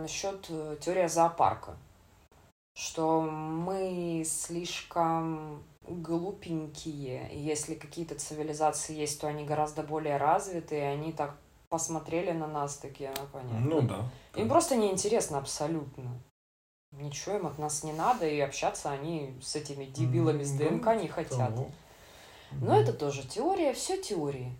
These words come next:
Speaker 2: Все. Что поделать?
Speaker 1: Да.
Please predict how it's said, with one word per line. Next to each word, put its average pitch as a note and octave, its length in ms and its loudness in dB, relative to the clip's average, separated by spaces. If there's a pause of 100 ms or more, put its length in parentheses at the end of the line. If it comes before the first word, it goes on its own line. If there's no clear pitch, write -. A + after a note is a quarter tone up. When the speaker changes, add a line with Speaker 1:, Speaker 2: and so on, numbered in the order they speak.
(480)
Speaker 2:
Все. C3 80 -8 (880)
Что - 320 -14
поделать? F#2+ 680 -12 (320)
Speaker 1:
Да. G#3+ 260 -6